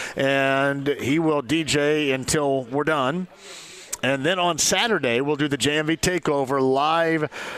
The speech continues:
from Mystic Waters. We're gonna spend the entire weekend up there, and I would love to see you all there and spend the weekend with me there.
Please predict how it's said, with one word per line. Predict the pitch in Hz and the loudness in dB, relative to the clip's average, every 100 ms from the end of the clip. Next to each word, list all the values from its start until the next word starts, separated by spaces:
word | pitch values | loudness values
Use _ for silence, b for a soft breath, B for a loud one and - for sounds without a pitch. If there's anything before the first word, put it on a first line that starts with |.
| B - | B -8
from | - 139 | -4 -2
Mystic | 147 - 156 | -2 -2 -2
Waters. | 151 185 170 139 175 | 0 0 0 -2 -2
We're | |
gonna | 202 160 | -2 -2
spend | 190 170 | -2 0
the | 147 | 0
entire | 131 170 165 | 0 0 0
weekend | 147 160 - 156 135 | 2 0 0 -2 0
up | 127 - | -2 0
there, | 131 127 139 143 | 0 2 0 0
and | 156 147 147 147 | 0 0 0 -2
I | 156 | 0
would | 151 | 0
love | 151 202 254 | 2 2 0
to | 247 | -2
see | - 214 | 0 0
you | 202 180 | 2 2
all | 190 180 | 2 2
there | 160 196 208 170 | 0 0 2 2
and | 147 151 | 0 0
spend | - 175 185 | -2 -2 0
the | 165 | 0
weekend | 156 175 180 170 165 143 | 0 0 0 -2 -2 0
with | 185 214 | 0 -2
me | 135 110 | -4 -2
there. | 90 71 - | 0 -2 -2